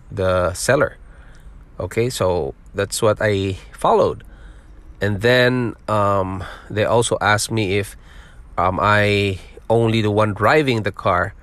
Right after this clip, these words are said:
or, yes, and then, yeah, I, I'm, I was the one, the only one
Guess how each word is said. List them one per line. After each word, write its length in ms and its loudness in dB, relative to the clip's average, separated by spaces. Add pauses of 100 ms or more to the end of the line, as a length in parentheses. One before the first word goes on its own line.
(540)
or, 500 0 (180)
yes, 400 -4
and 180 -4
then, 320 -2
yeah, 480 0
I, 200 -2
I'm, 240 -4
I 140 -4
was 220 -4
the 100 -6
one, 200 -2 (100)
the 160 -6
only 260 0
one 400 -4